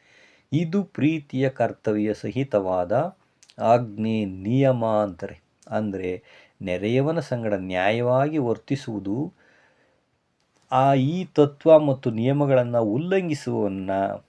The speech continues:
ದೇವರು ಮೆಚ್ಚೋದಿಲ್ಲ ಅಂತಾರೆ. ಕರ್ತನಲ್ಲಿ ಪ್ರೀತಿಯ ಸಹೋದರ ಸಹೋದರಿಗಳೇ,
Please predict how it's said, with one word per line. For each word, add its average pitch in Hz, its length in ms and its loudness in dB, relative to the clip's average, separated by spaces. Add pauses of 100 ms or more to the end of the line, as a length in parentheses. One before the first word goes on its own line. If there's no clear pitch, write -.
(240)
ದೇವರು 117 500 2
ಮೆಚ್ಚೋದಿಲ್ಲ 104 760 -2
ಅಂತಾರೆ. 90 640 -6
ಕರ್ತನಲ್ಲಿ 104 460 -2
ಪ್ರೀತಿಯ 104 400 -6
ಸಹೋದರ 95 320 -2
ಸಹೋದರಿಗಳೇ, 113 480 0